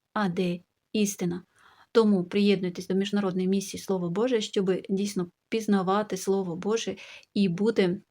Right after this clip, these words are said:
а, в команді воїнів Ісуса Христа, які перемагають цей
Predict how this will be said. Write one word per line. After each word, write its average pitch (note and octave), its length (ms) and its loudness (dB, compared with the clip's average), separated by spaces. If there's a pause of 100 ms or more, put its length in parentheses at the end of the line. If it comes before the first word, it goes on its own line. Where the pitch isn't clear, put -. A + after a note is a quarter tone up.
(880)
а, F3+ 260 -4
в - 300 -14
команді G#3 640 4 (320)
воїнів G3+ 600 6 (120)
Ісуса G#3+ 520 2
Христа, G3+ 540 -6
які G3+ 440 -2 (100)
перемагають G3+ 840 0 (240)
цей F3 360 -4